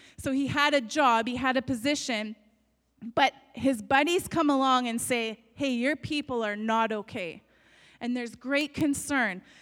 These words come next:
So he knows, "I've gotta do something about this. I'm gonna go before the king." That's why it sort of ends there.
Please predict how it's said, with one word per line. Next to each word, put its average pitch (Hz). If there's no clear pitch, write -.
So 285
he 330
knows, 285
"I've 262
gotta 320
do 262
something 254
about 269
this. 226
I'm 233
gonna 240
go 226
before 233
the 220
king." 208
That's -
why 240
it -
sort 226
of 208
ends 220
there. 220